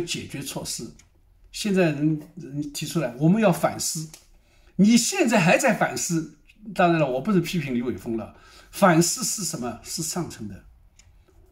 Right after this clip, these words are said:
具体实施啊，要改变，不是反思了，要具体实施了。你三十年反思啊，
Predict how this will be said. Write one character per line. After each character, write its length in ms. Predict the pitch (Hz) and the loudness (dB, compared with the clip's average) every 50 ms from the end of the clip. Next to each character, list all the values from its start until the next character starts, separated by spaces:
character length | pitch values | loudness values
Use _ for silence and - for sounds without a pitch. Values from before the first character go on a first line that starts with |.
| _ _ _ _ | _ _ _ _
具 260 | - - - 247 214 | -8 -6 -2 -2 -2
体 140 | 165 - 151 | -2 -2 -4
实 300 | 131 - - - - 147 | -6 -6 -6 -6 -6 -6
施 260 | - - - 156 139 | -6 -6 -6 -6 -6
啊， 160 | 127 92 - - - - - - | -8 -8 -8 -12 -16 -20 -18 -18
要 280 | 156 139 117 117 - - | -14 -14 -14 -16 -14 -16
改 120 | 170 - - _ | -18 -18 -16 _
变， 160 | - - - - _ _ _ _ _ _ _ _ _ _ _ _ _ _ _ | -18 -18 -18 -18 _ _ _ _ _ _ _ _ _ _ _ _ _ _ _
不 120 | 226 294 | -2 -2
是 140 | 294 - 254 | 0 0 -2
反 260 | - - 147 - - | 0 0 -2 -2 0
思 220 | - - - 190 180 | -2 -4 -2 0 0
了， 100 | 170 165 | 0 2
要 120 | 202 185 | 2 0
具 200 | - - 285 220 | -2 0 -2 -2
体 160 | - - 165 | 0 0 -2
实 220 | 156 - - 175 170 | -2 -2 -2 -2 -4
施 220 | - - 214 214 | -4 -4 -2 0
了。 320 | 196 147 - - - - - - - _ | 2 2 2 0 -6 -12 -20 -20 -6 _
你 140 | - 202 190 | 2 2 2
三 240 | - - 320 311 - | 4 4 4 4 4
十 100 | 277 262 | 0 0
年 160 | 254 240 196 | 2 2 4
反 180 | 208 165 147 | 4 4 4
思 220 | 156 - - 185 185 | 2 0 2 2 2
啊， 300 | 147 123 98 - - | 2 2 -2 -8 -16